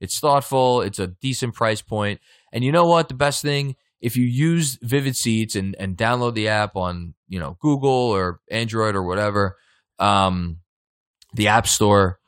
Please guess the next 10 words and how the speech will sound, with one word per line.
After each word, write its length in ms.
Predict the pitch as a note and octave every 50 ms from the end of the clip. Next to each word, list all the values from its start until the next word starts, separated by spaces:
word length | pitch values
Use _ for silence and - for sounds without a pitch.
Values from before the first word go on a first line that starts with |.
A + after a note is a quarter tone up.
| _ _ _ _ _ _ _ _ _ _ -
uh, 100 | F#2 F#2+
you'll 200 | F#2+ F#2 F#2+ G2+
be 200 | F2 G2 G2+ G2
in 80 | F#2+ F#2
the 80 | F2+
rewards 480 | E2+ F2+ F#2 G#2+ B2+ C#3+ C#3+ C#3 C3 -
program. 760 | - - C3 B2 A#2+ A#2 A#2 A#2 A2+ A2+ A2 G#2+ G#2 G2 G2+ _ _ -
Um, 720 | F#2 F#2 F#2 F2+ F2+ F2+ F2+ F2 F2 E2+ F2 F2 E2+ D#2+ - D2+
you'll, 280 | F#2 F#2+ F#2 D#2 A#1+
you'll 220 | E2 F#2+ F#2 E2+